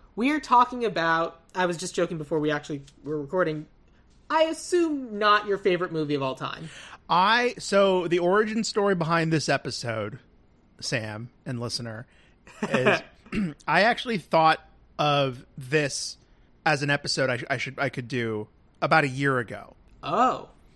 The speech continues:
Speaker 2: I, <clears throat> I was just, the idea just caught, and, you know, we'll, we'll, we're gonna get into it. We'll talk about it. Uh, but I actually hadn't seen the movie yet.
Speaker 1: So you wanted to remake the movie prior to having seen the movie?
Speaker 2: Yeah, I wanted to remake it just based on the premise of what if an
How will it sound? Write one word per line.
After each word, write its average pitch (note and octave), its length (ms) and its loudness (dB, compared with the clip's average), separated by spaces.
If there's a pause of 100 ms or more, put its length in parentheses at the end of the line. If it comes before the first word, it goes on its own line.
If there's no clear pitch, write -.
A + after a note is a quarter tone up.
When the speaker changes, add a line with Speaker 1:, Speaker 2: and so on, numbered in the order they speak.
(140)
Speaker 2:
I, D#3 100 -10 (100)
<clears throat> F3+ 240 0
I D#3 140 2
was D#3+ 200 -4
just, E3 300 -4
the D#3+ 120 4
idea D#3+ 480 4
just D3 260 -6
caught, D3+ 260 4
and, E3+ 100 2
you F3 80 2
know, D#3+ 80 4
we'll, D3+ 180 2
we'll, D#3 220 -2
we're D#3 80 2
gonna E3 180 6
get C#3+ 120 2
into A#2+ 200 2
it. A2+ 60 -4
We'll A2 100 -8
talk A#2+ 240 0
about G#2+ 240 -6
it. A2 140 -8 (460)
Uh, C3 220 0
but D3 180 2
I E3+ 100 8
actually G3 340 6
hadn't F#3+ 280 2
seen F#3+ 320 0
the D#3 60 0
movie F3+ 280 0
yet. F2 300 -12 (440)
Speaker 1:
So - 140 -8
you F#3 120 -4
wanted G#3 300 2
to G#3 80 2
remake G3+ 380 2
the F3+ 60 -2
movie F3 260 0
prior E3+ 400 0
to E3+ 80 -2
having D3 260 -4
seen C#3 280 -6
the - 40 -12
movie? - 460 -14
Speaker 2:
Yeah, E3 340 4
I E3+ 40 4
wanted G3 280 2
to F#3 100 2
remake F#3 380 2
it D#3 140 -2
just D#3+ 320 0
based E3+ 240 0
on D3+ 120 0
the C#3 60 -2
premise A2+ 640 -4
of B2 400 -2 (280)
what D#3 200 2
if D#3 120 0
an D#3 120 -2